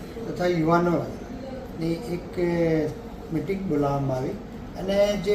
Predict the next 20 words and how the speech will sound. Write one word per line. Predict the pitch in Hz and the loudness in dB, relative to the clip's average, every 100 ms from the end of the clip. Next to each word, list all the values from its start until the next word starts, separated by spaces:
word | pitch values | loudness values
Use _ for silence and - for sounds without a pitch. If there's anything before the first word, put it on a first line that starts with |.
| 202 | 0
આયોજન | 165 170 190 202 202 | 0 4 4 4 2
કરવા | 190 185 185 | 4 4 4
માગીએ | 175 156 165 190 | 2 2 2 2
છીએ | 151 131 117 - - - | 2 -2 -6 -8 -12 -6
એ | 190 | -2
વિશેની | 190 175 185 185 | -2 -2 -2 0
બધી | 165 185 | 0 0
માહિતી | 175 151 151 170 151 | 0 0 2 0 0
એમને | 156 | 0
આપવામાં | 143 123 139 127 117 | 0 -2 -6 -6 -6
આવી. | 104 - - - - 156 | -8 -10 -12 -12 -10 -4
અને | 160 - | -4 0
આ | 180 190 196 - | 4 4 2 0
રથયાત્રા | 170 170 180 180 190 180 120 - - - - 131 | -2 -2 0 0 2 0 0 -6 -10 -10 -8 0
ભવ્યથી | 151 180 180 185 | 2 2 2 0
ભવ્ય | 160 165 180 | 0 0 0
કેવી | 170 175 175 | 0 2 2
રીતે | 175 180 | 2 0
બની | 165 180 | 0 0
શકે | 190 196 185 139 | 0 0 0 -4